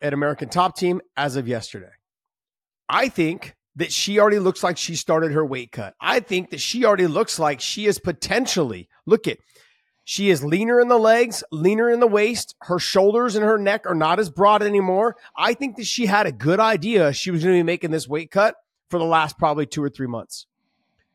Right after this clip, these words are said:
I've noticed on her social media, she's been posting a lot more time in the sauna. She's been trying to get that weight down. I believe that there was, I wouldn't say that there was talks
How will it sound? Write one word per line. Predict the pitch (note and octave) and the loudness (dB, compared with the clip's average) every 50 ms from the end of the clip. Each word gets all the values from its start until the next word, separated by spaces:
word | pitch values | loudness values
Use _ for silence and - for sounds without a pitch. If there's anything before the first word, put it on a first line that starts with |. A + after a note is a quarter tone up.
| _ _ _ _ _ - | _ _ _ _ _ -4
I've | C#3+ C#3 C#3 | -4 0 4
noticed | E3 F3+ G3 G3+ G3 - | 4 6 6 6 2 2
on | A3 G3 F#3 | 2 2 2
her | G3+ F#3+ | 2 0
social | - G3+ G3 F3+ - G3 | 0 -2 -2 -2 -4 -6
media, | F#3+ G3+ G#3 A#3+ B3+ B3 | -6 -4 -4 -4 -4 -4
she's | - G3+ F#3 | -4 -4 -2
been | E3 F3 - | -2 -2 0
posting | - F3+ F#3 F3 - G3 | 0 -2 -2 0 0 0
a | F3+ | 0
lot | F3 F3+ F3 F3 | 2 0 -2 -2
more | F3+ F3 F3 | -2 -4 -4
time | - - F#3 E3+ E3+ D#3+ | -2 -2 -2 -2 0 -2
in | D3+ | -4
the | D3 | -4
sauna. | C3+ - - E3+ E3+ F#3 G#3 A#3+ B3 A3 - _ _ _ _ | -4 -2 0 0 2 2 2 0 -2 -2 -8 _ _ _ _
She's | - - D#3 D3 | -16 -14 -10 -10
been | D#3 B2+ | -10 -8
trying | - F#3 F3 F#3 | -4 -2 -2 -2
to | G#3 F#3+ | -2 -4
get | F3+ - - | -6 -4 -4
that | F#3+ F#3 F3 D3+ | -4 -4 -2 -2
weight | E3+ F3+ E3+ C#3 | -4 -6 -6 -6
down. | C3+ D#3+ D#3+ F#3 A3 A#3+ - - - | -4 -4 -2 0 0 -2 -4 -6 -6
I | D3 F#3+ B3 | -4 -4 -4
believe | A#3 D4+ C#4 A#3 A#3 D4+ C#4 A3+ F#3+ E3 | -2 -2 -4 -4 -2 -2 0 0 0 0
that | E3 E3 - | 0 -2 0
there | E3+ E3+ E3+ | 0 0 2
was, | E3+ D#3+ C3 - - _ _ - | 0 -2 -2 -6 -12 _ _ -16
I | - A2+ | -10 -6
wouldn't | C3 D#3+ F3+ F#3+ - | -4 -4 -4 -4 -2
say | - G#3+ | -2 -2
that | G#3+ | -2
there | G#3+ G#3+ | -2 -2
was | G#3+ A#3 A3 | -2 -4 -4
talks | - - G#3+ G3 G3+ G3 - - - | -2 -2 0 0 0 -4 -6 -16 -16